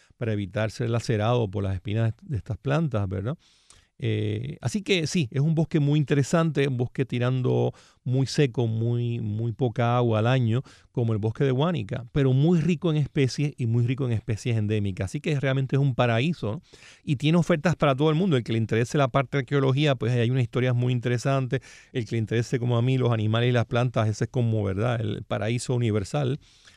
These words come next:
Eh, así que es un, un lugar fascinante. El que quiera sentarse en una se-, en una silla a tomar sol y a, a básicamente disfrutar el paisaje también, es un lugar que tiene un paisaje impresionante, sin comparación en Puerto Rico, ¿no?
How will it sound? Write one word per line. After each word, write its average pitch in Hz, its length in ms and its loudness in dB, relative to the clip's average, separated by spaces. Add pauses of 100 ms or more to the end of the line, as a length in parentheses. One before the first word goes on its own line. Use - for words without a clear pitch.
(180)
Eh, 110 380 -2
así - 160 -4
que 180 100 2
es 165 60 4
un, 175 200 2
un 160 300 2
lugar 143 460 4 (360)
fascinante. 127 540 2
El 123 60 0
que 127 100 4
quiera 190 220 0
sentarse 175 600 2
en 139 120 2
una 156 240 2
se-, 135 300 -2
en 123 140 0
una 143 200 2
silla 120 500 0
a 117 100 -4
tomar 117 320 0
sol 147 320 0
y 127 120 -2
a, 107 140 2 (600)
a 110 240 0 (380)
básicamente 127 640 -2
disfrutar 107 460 -4
el 135 100 0
paisaje 139 460 0
también, 127 360 -2
es 120 60 0
un 135 120 0
lugar 139 340 -2
que 110 120 -6
tiene 123 200 -6
un 139 100 -4
paisaje 131 640 -4 (280)
impresionante, 120 720 -2
sin 117 160 -8
comparación 110 580 -2
en 131 100 -2
Puerto 110 300 -4
Rico, 147 380 -8
¿no? 208 100 -18